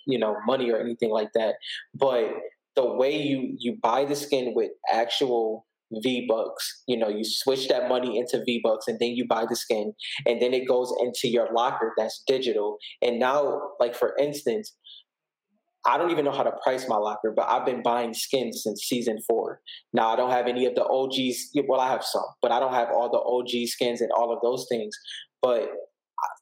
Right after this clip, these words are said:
I, I can see Fortnite doing it. I think they'll do it.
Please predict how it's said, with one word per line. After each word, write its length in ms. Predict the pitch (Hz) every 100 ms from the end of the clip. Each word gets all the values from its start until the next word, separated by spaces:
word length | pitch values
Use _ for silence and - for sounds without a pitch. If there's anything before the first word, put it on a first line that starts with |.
| _ _ _ _ _ _ -
I, 140 | 107 143
I 100 | 185
can 120 | 165
see 200 | - 151
Fortnite 480 | - 147 135 127 120
doing 280 | 127 135 156
it. 140 | 160 -
I 140 | - 120
think 280 | 147 147
they'll 280 | 156 139 131
do 260 | - 131 123
it. 220 | 110 -